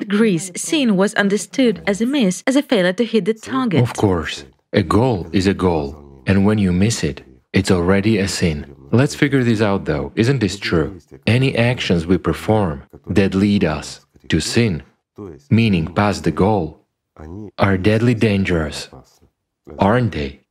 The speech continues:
Speaker 2: Well, let's explain in a simpler way. There is point A and point B. We need to go from point A to point B, but instead of going along a straight line, we go in a completely different direction. Isn't that a sin? It is a sin.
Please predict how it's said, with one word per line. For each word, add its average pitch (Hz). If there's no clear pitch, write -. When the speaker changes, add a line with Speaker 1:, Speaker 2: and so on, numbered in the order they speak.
Speaker 2:
Well, 120
let's 131
explain 123
in 95
a 87
simpler 98
way. 73
There 110
is 170
point 120
A 101
and 90
point 95
B. 78
We 98
need 147
to 151
go 113
from 95
point 87
A 110
to 117
point 95
B, 78
but 104
instead 107
of 87
going 131
along 131
a 113
straight 101
line, 90
we 101
go 139
in 135
a 117
completely 123
different 107
direction. 85
Isn't 117
that 113
a 92
sin? 78
It 107
is 131
a 107
sin. 69